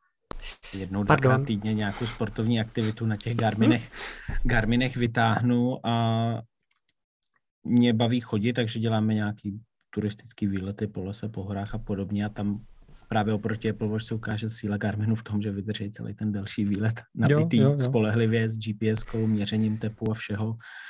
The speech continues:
Speaker 1: Krásně znamenají mapu, samozřejmě ne, že by to na Apple Watch nešlo, dělal jsem to na nich veselé sedm let, ale občas teda dožít s tou baterií bylo na hraně.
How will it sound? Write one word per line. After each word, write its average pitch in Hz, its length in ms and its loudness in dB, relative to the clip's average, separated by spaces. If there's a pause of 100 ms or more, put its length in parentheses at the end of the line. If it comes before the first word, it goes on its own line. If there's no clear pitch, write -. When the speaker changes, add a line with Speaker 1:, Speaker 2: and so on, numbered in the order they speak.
(120)
Speaker 1:
Krásně 107 340 0
znamenají 104 360 4
mapu, 101 260 0
samozřejmě 104 400 0
ne, 101 120 0
že 104 60 -6
by 107 120 -4
to 104 120 -4
na 101 100 2
Apple 101 220 -6
Watch 104 180 -4
nešlo, 101 300 -4
dělal 98 200 -4
jsem 104 120 -10
to 101 100 -6
na 98 100 -2
nich 101 200 -4
veselé 95 340 -8
sedm 101 320 -2
let, 95 220 -4
ale 101 140 -6
občas 98 380 -12
teda 107 220 -8 (400)
dožít 117 480 0
s - 60 -12
tou 117 140 0
baterií 107 480 0
bylo 110 280 0
na 95 120 0
hraně. 104 460 -2